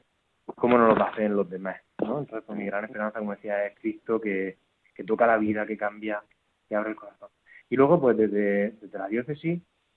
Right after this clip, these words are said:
pues yo contento también de, de todo, pues,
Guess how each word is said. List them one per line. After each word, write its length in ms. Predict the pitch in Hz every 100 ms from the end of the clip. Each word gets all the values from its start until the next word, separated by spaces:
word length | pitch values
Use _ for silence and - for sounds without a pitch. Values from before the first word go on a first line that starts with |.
| _ _ _ _ _ _ _ -
pues 160 | 107
yo 100 | 107
contento 400 | 151 127 123 131
también 420 | 135 110 104 120
de, 280 | 117 107 101
de 120 | 101 -
todo, 340 | 120 117 117 _ _ _ _ -
pues, 140 | -